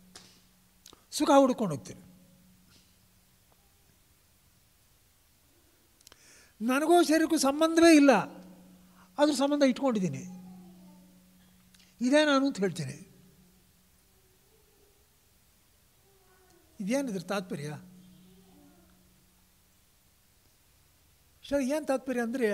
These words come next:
ಬಹಳ ಸುಲಭ ತಾತ್ಪರ್ಯ. ನಾನು ಅಂದರೆ ಯಾರು ಅಂತ ನಂಗೆ ಗೊತ್ತಿಲ್ಲ.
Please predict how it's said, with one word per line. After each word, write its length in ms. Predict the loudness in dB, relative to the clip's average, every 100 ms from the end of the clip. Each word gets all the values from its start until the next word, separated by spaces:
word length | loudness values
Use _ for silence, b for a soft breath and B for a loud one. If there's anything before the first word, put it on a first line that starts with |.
| -4 -12 b b b -14 -6
ಬಹಳ 400 | -2 0 2 2 2 2 0
ಸುಲಭ 280 | -2 -2 -2 -4
ತಾತ್ಪರ್ಯ. 380 | -12 -12 -12 -12 -16 -20 -20 -20 -20 -20 -18 -16 -16 -18 -20 -20 -20 -20 -20 -20 -20 -20 -20 _ _ _ _ _ _ _ -20 b b b b b _ -10
ನಾನು 500 | -4 0 4 4 4 2
ಅಂದರೆ 200 | 0 0 2
ಯಾರು 260 | 4 2
ಅಂತ 140 | -2 -4
ನಂಗೆ 120 | -2
ಗೊತ್ತಿಲ್ಲ. 380 | -2 -2 -6